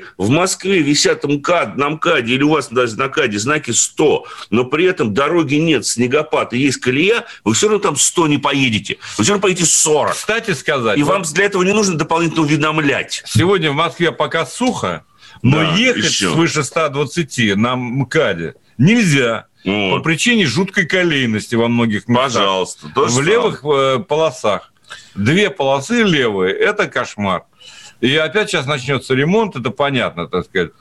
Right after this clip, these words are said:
Speaker 1: А
Speaker 2: Поэтому
Speaker 1: ремонт и З П И неотделимы.
Speaker 2: Неотделимы.
Speaker 1: Неотделимы.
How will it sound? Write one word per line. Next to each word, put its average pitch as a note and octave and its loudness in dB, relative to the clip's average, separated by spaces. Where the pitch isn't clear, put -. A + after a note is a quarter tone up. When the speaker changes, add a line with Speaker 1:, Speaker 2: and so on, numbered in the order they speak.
Speaker 1:
А - -2
Speaker 2:
Поэтому A2+ 2
Speaker 1:
ремонт D3 0
и C3+ 2
З A#2 2
П G#2+ -4
И D3 2
неотделимы. C3+ 0
Speaker 2:
Неотделимы. B2 2
Speaker 1:
Неотделимы. A2+ 0